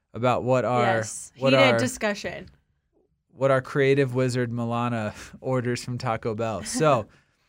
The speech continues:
Speaker 2: <laughs>
Speaker 1: if you had to match your personality with a Taco Bell item, real quick, what would you be on the Taco Bell menu?
Speaker 2: Oh, what would I be personally?
Speaker 1: Yeah, if you had to, if, if, what menu item
Speaker 2: I know what
Speaker 1: best
Speaker 2: I'd be. I
Speaker 1: embodies
Speaker 2: said
Speaker 1: you?
Speaker 2: it. I said it.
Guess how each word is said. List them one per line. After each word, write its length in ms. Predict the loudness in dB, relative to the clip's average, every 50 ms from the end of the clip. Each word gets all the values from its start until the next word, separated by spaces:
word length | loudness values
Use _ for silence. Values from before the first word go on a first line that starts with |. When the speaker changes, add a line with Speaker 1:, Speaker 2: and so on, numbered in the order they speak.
| _ _ _
Speaker 2:
<laughs> 580 | _ _ _ _ _ _ _ _ _ _ _
Speaker 1:
if 100 | -6 2
you 60 | 4 4
had 80 | 6
to 60 | 6
match 340 | 6 6 6 6 4 4 2
your 80 | 0 0
personality 720 | 2 2 0 0 2 0 0 2 2 2 2 2 2 2
with 160 | 0 0 -2
a 60 | -2 -4
Taco 400 | -2 0 0 0 0 0 0 0
Bell 240 | 2 0 0 0 0
item, 440 | 0 -2 -2 -4 -4 -6 -8 -12 -14 _ _ _ _
real 240 | -2 0 0 0
quick, 320 | 0 0 -2 -2 -2 -4 -6 -10 _ _ _ _ _ _ _
what 220 | -6 -2 -2 0 0
would 180 | -2 -2 -2
you 120 | -2 -2 0
be 340 | 0 0 0 0 -2 -4 -8 _ _ -12
on 60 | -10
the 100 | -10 -6
Taco 380 | -4 -2 -2 -2 -2 -4 -4
Bell 180 | -4 -4 -4 -4
menu? 220 | -4 -4 0 0 0
Speaker 2:
Oh, 40 | 2
what 120 | 2 2
would 140 | 2 2 2
I 200 | 2 0 0 0
be 200 | 0 -2 -2 -2
personally? 540 | -2 -4 -8 -10 -8 -10 -8 -8 -8 -6 2
Speaker 1:
Yeah, 220 | 6 6 8 8 6
if 160 | 4 0 0
you 140 | 2 4 6
had 100 | 6 6 4
to, 240 | 2 0 0 -2 -6
if, 140 | -6 -6 -8 -12 -8
if, 260 | -8 -8 -8 -8 -14 -20 _ _ _ _
what 300 | _ 2 2 2 2 2
menu 380 | 0 -4 -4 -2 -2 -2 -2 0
item 200 | 0 2 4 4
Speaker 2:
I 80 | 6 6
know 140 | 6 8
what 120 | 8 8 8
Speaker 1:
best 80 | 8 6 6
Speaker 2:
I'd 60 | 4
be. 120 | 4 4 4
I 140 | 4 4 4
Speaker 1:
embodies 240 | 4 4 2 2 2
Speaker 2:
said 140 | 0 0 2 2
Speaker 1:
you? 40 | 0
Speaker 2:
it. 40 | 0
I 100 | 0 -2
said 260 | -2 -2 -2 -2 -2 -2
it. 80 | -6